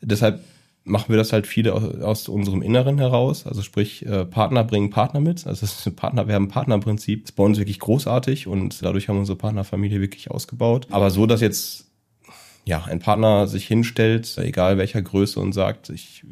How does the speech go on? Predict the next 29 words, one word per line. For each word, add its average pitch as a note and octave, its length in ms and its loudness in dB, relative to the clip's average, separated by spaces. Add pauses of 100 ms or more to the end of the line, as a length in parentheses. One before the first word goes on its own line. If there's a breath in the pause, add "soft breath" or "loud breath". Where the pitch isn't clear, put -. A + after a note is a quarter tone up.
will G2 120 -4
jetzt F#2+ 220 -4
nicht, G2 160 -6
dass - 160 -8
ihr G2+ 60 -6
diese F#2+ 220 -2
Entscheidung G2 560 0
so G2 180 -4
oder G2 200 -2
so G2+ 140 0
trefft, - 320 -8
sondern F#2 280 -2
ich - 180 -8
würde F#2+ 160 -4
das F#2 160 -6
lieber - 180 -2
anders A#2 240 0
sehen.“ A2 260 -2 (520 loud breath)
Das - 140 -14
hat's F2 140 -2
bislang F2+ 280 -4
noch F2 60 0
nicht E2+ 180 -2
gegeben. F2 460 0 (100)
Also F2 400 -6 (220)
es - 160 -14
gibt - 180 -2
immer A#2 220 4
mal A#2 460 6